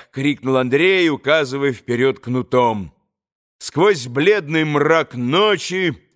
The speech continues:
зачернелась вдруг твердая масса строений, раскинутых на огромном пространстве. Село Мокрое было в две тысячи душ,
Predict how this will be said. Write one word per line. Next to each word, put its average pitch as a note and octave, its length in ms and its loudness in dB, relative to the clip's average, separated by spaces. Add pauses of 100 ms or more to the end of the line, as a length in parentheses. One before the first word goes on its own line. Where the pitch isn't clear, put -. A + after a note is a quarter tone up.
(300)
зачернелась D#3 1200 0
вдруг D3 720 -2
твердая C#3+ 760 0
масса C#3+ 540 -2
строений, C3 1040 -2 (340)
раскинутых D3 920 -2
на A#2 140 0
огромном D#3 680 0
пространстве. C3+ 1040 -4 (560)
Село F#3+ 460 0
Мокрое E3+ 640 0
было E3 420 0
в C3 80 -6
две D3 320 0
тысячи C#3+ 540 -6
душ, C3+ 560 -2